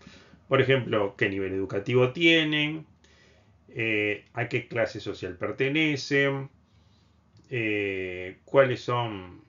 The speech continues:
las edades más frecuentes de este grupo, mm, bueno, eh,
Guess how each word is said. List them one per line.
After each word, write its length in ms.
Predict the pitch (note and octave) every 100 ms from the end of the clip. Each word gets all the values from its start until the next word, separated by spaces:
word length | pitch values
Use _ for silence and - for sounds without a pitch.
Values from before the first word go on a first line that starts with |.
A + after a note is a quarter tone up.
| -
las 840 | B2 G2 G2 G2 F2+ - - - -
edades 840 | A2+ G2+ G#2 F#2 F2 E2 - - -
más 400 | E2+ F#2+ G2 -
frecuentes 1080 | - F#2 F2+ D3+ F3+ E3+ D#3+ - C#3+ C#3 -
de 80 | G#2+
este 240 | - G2+
grupo, 720 | C#3 F#3 D#3+ - D3+ D3 C#3 - - - - -
mm, 520 | A2 G#2+ G#2+ G2+ G2+
bueno, 280 | A2 G2+ F#2+
eh, 540 | G2 G2+ F#2 F#2